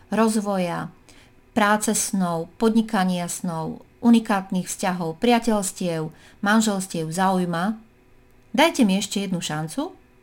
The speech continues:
preregistrujte sa do facebookovej skupiny Myslenie prvej ligy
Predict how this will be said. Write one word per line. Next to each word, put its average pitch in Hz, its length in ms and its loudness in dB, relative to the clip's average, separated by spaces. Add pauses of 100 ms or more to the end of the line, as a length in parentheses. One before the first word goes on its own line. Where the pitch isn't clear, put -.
(440)
preregistrujte 190 760 2
sa 160 280 -8 (380)
do 190 80 0
facebookovej 190 720 -2
skupiny 175 560 -6
Myslenie 185 400 0
prvej 165 320 -6
ligy 156 260 -4